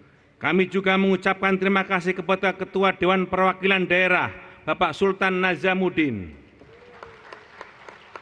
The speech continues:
dan para Wakil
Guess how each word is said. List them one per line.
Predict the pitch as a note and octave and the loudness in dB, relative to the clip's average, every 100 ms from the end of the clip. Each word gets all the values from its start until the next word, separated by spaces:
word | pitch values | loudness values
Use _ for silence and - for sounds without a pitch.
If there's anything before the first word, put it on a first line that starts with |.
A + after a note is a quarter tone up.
| - - - - - - - - - - - - - - | -20 -20 -20 -20 -20 -20 -20 -20 -20 -20 -20 -20 -20 -8
dan | D3+ E3+ D3+ | -4 -4 -2
para | F3 F#3 F#3+ | 0 2 2
Wakil | F#3 - F#3+ F#3+ | 0 0 0 0